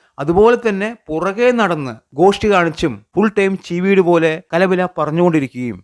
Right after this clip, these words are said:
അതുപോലെ തന്നെ സംസാരിച്ചു തുടങ്ങിയാൽ മുഖത്തുനിന്ന് കൈയെടുക്കാൻ തോന്നില്ല, അതായത് ചെകള നോക്കി ഒന്ന് കൊടുക്കാൻ തോന്നും. ആ രീതിയിലാണ് ഈ പറയുന്ന റന ഫാത്തിമയുടെ സംസാര രീതി.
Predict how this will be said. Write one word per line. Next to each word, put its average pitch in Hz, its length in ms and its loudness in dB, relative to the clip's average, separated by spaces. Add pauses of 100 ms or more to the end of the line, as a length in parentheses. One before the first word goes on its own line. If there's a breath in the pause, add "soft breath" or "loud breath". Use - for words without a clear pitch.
അതുപോലെ 170 400 2 (100)
തന്നെ 123 300 -8 (120)
സംസാരിച്ചു 208 500 0
തുടങ്ങിയാൽ 170 380 0
മുഖത്തുനിന്ന് 175 460 -2 (120)
കൈയെടുക്കാൻ 175 540 0
തോന്നില്ല, 123 400 -2
അതായത് 196 400 0
ചെകള 190 300 2
നോക്കി 190 280 0
ഒന്ന് 165 120 0
കൊടുക്കാൻ 165 480 -2
തോന്നും. 117 240 -4
ആ 180 200 2
രീതിയിലാണ് 196 520 0
ഈ 143 140 -10 (120)
പറയുന്ന 131 340 -6 (160)
റന 147 240 -2
ഫാത്തിമയുടെ 139 500 -4
സംസാര 175 460 0
രീതി. 110 320 -6